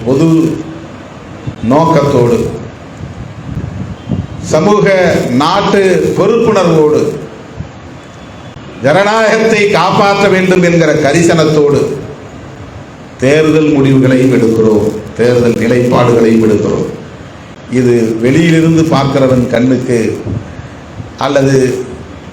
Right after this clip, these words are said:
சந்தர்ப்பவாத சக்திகளின் கண்களுக்கு எல்லாவற்றையும் ஆதாயமாக்க வேண்டும் என்று துடிக்கிற தற்குறிகளுக்கு வேண்டுமானால் திருமாவளவன் எடுத்த முடிவு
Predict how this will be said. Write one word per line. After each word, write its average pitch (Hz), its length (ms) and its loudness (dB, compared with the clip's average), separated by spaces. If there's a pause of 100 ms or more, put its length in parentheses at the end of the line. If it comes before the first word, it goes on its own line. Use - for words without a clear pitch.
(1000)
சந்தர்ப்பவாத 170 760 4 (100)
சக்திகளின் 143 640 2
கண்களுக்கு 131 600 2 (1700)
எல்லாவற்றையும் 185 760 2 (380)
ஆதாயமாக்க 196 680 2
வேண்டும் 175 340 4
என்று 165 240 2
துடிக்கிற 156 380 4 (200)
தற்குறிகளுக்கு 151 760 2
வேண்டுமானால் 131 560 2 (880)
திருமாவளவன் 139 680 2
எடுத்த 120 240 0
முடிவு 127 420 4